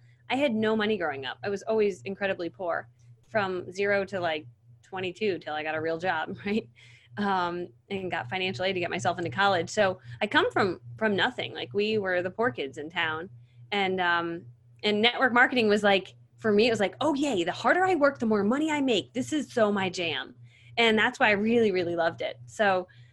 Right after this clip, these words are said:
uh, so that was my journey. And then recently, like, three months ago,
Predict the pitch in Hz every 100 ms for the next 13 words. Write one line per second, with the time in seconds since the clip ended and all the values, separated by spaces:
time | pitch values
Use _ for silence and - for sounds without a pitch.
0 | _ - 208 202 196 240 233 247 302 294
1 | 320 254 285 285 247 240 233 220 - _
2 | _ - 294 415 247 208 185 196 185 180
3 | - 269 262 302 311 190 170 156 214